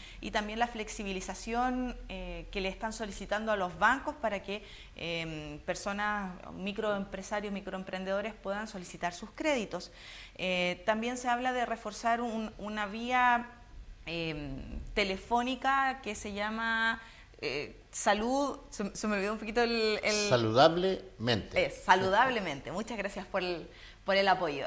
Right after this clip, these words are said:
Speaker 1: Y, eh, la otra medida tiene que ver con, em, reforzar o entregar más información, eso decía, liberar más información a los municipios o a las comunas para que puedan los alcaldes tener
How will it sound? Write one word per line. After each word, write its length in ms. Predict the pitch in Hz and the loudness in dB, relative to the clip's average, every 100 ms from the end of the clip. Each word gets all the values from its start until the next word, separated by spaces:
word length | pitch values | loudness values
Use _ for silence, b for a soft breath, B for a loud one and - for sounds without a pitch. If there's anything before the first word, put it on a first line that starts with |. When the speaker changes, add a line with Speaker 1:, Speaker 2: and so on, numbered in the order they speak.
| - | -6
Speaker 1:
Y, 420 | 185 220 254 262 - | -6 -2 0 -2 -2
eh, 440 | 202 190 185 180 | -2 -2 -2 0
la 160 | 180 185 | 4 4
otra 680 | 202 226 226 226 214 208 196 | 4 4 6 8 8 6 4
medida 460 | 190 190 208 233 233 | 0 -2 0 2 2
tiene 240 | 214 208 | -2 -6
que 160 | 202 196 | -4 -2
ver 320 | 196 214 226 | 0 -2 -4
con, 520 | - 220 226 254 254 240 - | -2 2 2 2 -2 -8 -8
em, 680 | 185 175 165 165 156 147 151 156 - | -8 -8 -8 -10 -12 -12 -12 -14 -12
reforzar 960 | 165 185 196 190 190 - 214 226 262 B B B B | -6 -6 -4 -6 -6 2 6 6 4 B B B B
o 120 | 190 | -2
entregar 460 | 214 220 208 208 226 | -2 0 0 2 2
más 220 | 240 - | 0 -4
información, 1040 | 262 262 233 208 185 - - 220 247 294 349 - - | -6 -4 -4 -2 -4 -4 -8 -4 -4 -4 -8 -14 -12
eso 200 | 233 277 | -8 -6
decía, 460 | 262 - 196 175 - B B - | -6 -4 -2 -2 -6 B B -6
liberar 540 | 214 226 233 262 320 | 0 2 6 6 6
más 260 | 285 285 285 | 2 0 -2
información 1000 | 285 - 226 208 202 214 - 240 269 311 | -6 -4 -4 -2 -4 -4 -6 -4 -4 -2
a 80 | 254 | 0
los 140 | 240 240 | 0 -2
municipios 720 | 214 208 - 262 262 269 269 | -4 -4 -6 -6 -4 0 0
o 360 | 247 233 220 214 | 2 2 2 4
a 100 | 202 | 2
las 160 | 214 220 | 0 -4
comunas 420 | 226 214 220 240 | -4 -4 -4 -4
para 220 | 247 220 | -2 -4
que 100 | 214 | -4
puedan 340 | 202 214 214 220 | -4 -2 0 -2
los 160 | 220 | 0
alcaldes 580 | 226 208 247 240 240 262 | -2 0 2 2 0 -6
tener 580 | - 208 208 214 220 | -6 -6 -4 -2 -2